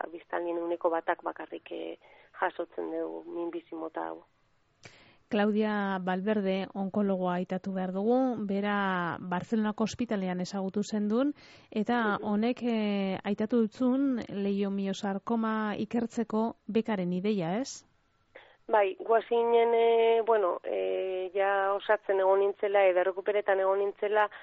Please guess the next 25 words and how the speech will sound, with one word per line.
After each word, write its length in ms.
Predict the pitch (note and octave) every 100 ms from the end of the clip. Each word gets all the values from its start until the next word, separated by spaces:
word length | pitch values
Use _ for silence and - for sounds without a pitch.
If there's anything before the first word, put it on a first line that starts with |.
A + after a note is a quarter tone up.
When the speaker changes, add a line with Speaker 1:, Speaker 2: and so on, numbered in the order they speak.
| - - -
Speaker 1:
ba, 140 | F#3+
nik 140 | G3 -
be 140 | G3+ G3
aktiboki 680 | G3+ - A3+ G3+ G3+ G#3+ G3 G3 G3 -
zelan 260 | G#3 G3+
edo 160 | G3+ G3
alan 220 | G3+ G3+
parte 300 | G3+ F#3 -
hartu 180 | G3+ - G3
nahi 120 | F#3+
nauen, 440 | G3 G3 G3+ G3+ F#3
eh, 240 | F3 F3 - - -
ba, 140 | - F#3+
nire 300 | F#3+ F#3+ G3+
esku 220 | - A3+ G3
zeuen 400 | G#3 G#3 G#3+ G#3+
guzti 300 | G#3+ - A3
deitzeko, 640 | G#3+ G3+ G#3 G#3+ - A#3+ G3+ E3+
ba, 240 | F3 F3
neu 220 | F#3 F#3+ G3
osatzeko, 500 | F#3+ G#3 - F#3 E3+
ezta? 300 | E3 F#3+ G3+ - - - - -
Orduen, 460 | - G3 G#3 G#3+ G#3
ba, 80 |
bueno, 400 | G3+ G#3 F#3+ F3+